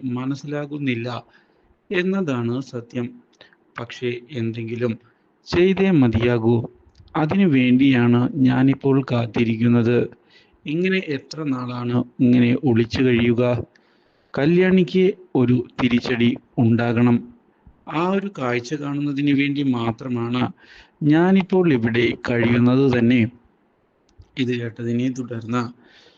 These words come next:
ഇനി എങ്ങനെയാണ് കല്യാണിയെ തിരിച്ചടിക്കുക എന്നുള്ള ചോദ്യത്തിനു മുന്നിൽ പകച്ച് നിൽക്കുകയാണ്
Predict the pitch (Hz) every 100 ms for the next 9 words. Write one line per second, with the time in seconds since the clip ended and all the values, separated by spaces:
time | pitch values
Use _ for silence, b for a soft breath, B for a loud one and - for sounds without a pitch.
0 | b b b - 185 202 202 - 139 131
1 | 135 139 143 143 143 139 131 117 120 117
2 | 120 117 123 120 - _ _ - 156 170
3 | 170 175 170 180 170 180 185 180 185 180
4 | 180 175 - - - 123 113 117 120 123
5 | 123 120 120 120 _ b b b - 170
6 | 180 185 190 190 240 135 123 120 117 120
7 | 139 131 120 120